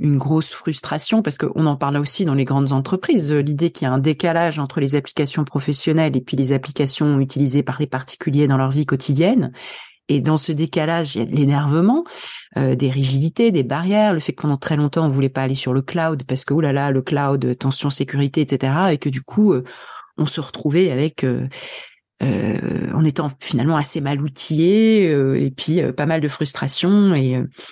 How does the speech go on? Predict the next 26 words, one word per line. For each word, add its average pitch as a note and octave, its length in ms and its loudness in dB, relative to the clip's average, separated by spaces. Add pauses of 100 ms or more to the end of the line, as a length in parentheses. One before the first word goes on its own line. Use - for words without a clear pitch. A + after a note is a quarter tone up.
(360)
voilà, C#3 180 -4
ce C3+ 80 -6
qu'on D3 140 -2
entend C#3 320 0
sur D3 160 -2
des C3+ 80 0
gens D3+ 180 2
qui D3 140 -4
ont C3+ 60 2
travaillé C#3+ 400 0
en C#3 80 2
start-up C#3+ 480 -2
et C#3+ 40 2
puis C3+ 140 -8
qui D3+ 140 -2
retournent C#3+ 340 0
à C3+ 80 2
Bercy D#3+ 600 2
et B2 100 2
qui C3 240 -2
ont C3+ 120 4
envie C3+ 160 2
de C#3 60 -10
s'arracher C#3+ 420 0
les D3 120 2
cheveux. G#3+ 400 0